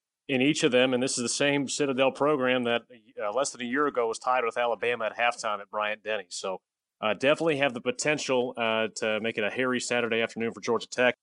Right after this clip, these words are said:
One thing I wanna wrap up with, guys, is obviously the quarterback position. And speaking to G T sixty, I know Coach Collins mentioned, uh, you know, he even described himself as, as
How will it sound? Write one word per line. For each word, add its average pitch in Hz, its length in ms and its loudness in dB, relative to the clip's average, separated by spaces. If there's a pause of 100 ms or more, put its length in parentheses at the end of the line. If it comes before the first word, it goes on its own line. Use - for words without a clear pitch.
(120)
One 160 320 2
thing 175 160 0
I 147 40 4
wanna 135 220 2
wrap 120 300 0
up 117 180 -2
with, 113 160 -2
guys, 107 360 0
is 101 100 -6
obviously 123 320 -2
the 110 80 -16
quarterback 104 560 -4
position. 101 480 -4
And 110 340 -2
speaking 123 300 -2
to 113 80 0
G 117 160 -2
T 123 180 -2
sixty, 117 480 0
I 110 100 4
know 110 140 2
Coach 117 280 -4
Collins 113 340 2
mentioned, 113 400 -2 (400)
uh, 110 280 4
you 113 100 -4
know, 110 80 -2
he 131 120 -2
even 123 340 -2
described 139 420 2
himself 135 380 0
as, 113 160 -2
as 110 240 -6